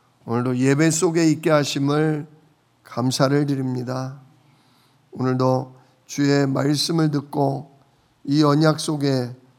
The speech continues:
나를 찾게 하시고 정말 내 사명을 찾게 하시며 그 가운데 하나님의 계획을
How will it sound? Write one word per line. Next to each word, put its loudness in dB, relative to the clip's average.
나를 4
찾게 -6
하시고 -4
정말 2
내 2
사명을 4
찾게 -4
하시며 -6
그 -4
가운데 6
하나님의 2
계획을 2